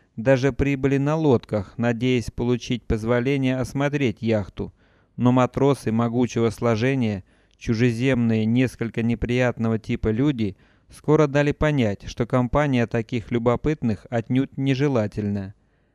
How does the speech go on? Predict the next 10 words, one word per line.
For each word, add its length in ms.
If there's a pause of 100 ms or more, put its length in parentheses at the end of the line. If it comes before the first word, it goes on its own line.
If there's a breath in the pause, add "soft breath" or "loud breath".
(340)
С 140
белыми 460
натянутыми 800
парусами 800 (300 soft breath)
и 140
развивающимся 1040
на 160
мачте 460
красным 500
флагом 580